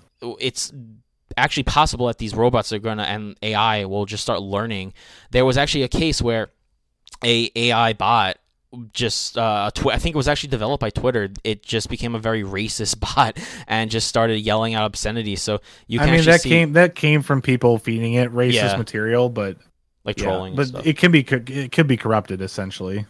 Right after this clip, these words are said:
Speaker 2: Exactly. It could be
Speaker 1: So.
Speaker 2: corrupted, and not just that, but you could have,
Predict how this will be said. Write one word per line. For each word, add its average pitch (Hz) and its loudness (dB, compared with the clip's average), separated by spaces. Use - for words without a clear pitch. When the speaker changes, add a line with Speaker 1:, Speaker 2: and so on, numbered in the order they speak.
Speaker 2:
Exactly. 107 -2
It 113 -4
could 117 -4
be 110 -2
Speaker 1:
So. - -10
Speaker 2:
corrupted, 104 0
and 101 -6
not 127 -2
just - -6
that, 127 0
but 90 -6
you 104 -6
could 113 -6
have, 107 -4